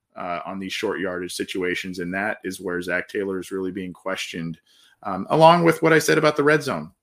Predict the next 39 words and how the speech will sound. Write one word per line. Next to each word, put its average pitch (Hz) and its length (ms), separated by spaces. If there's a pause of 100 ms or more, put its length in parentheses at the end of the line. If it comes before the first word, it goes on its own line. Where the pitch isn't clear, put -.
(120)
the 123 80
red 127 180
zone 117 200
issues, 87 300
getting 120 380
into 147 380
the 110 160
end 101 220
zone 104 560
in 120 180
the 107 80
red 104 260
zone. 104 420 (460)
Um, 95 480 (200)
like 104 200
I 104 60
said, 104 320
seven 117 300
total 113 240
touchdowns, 110 480
not 107 160
in 95 80
the 92 60
red 95 180
zone, 85 100
but 87 120
seven 123 220
total 117 240
touchdowns 101 520
this 98 180
postseason 101 760 (460)
and 98 540
what, 92 180
fourteen 104 440
field 110 260
goals. - 400 (340)
Um, 92 520 (140)
that's, - 480 (440)
uh, - 200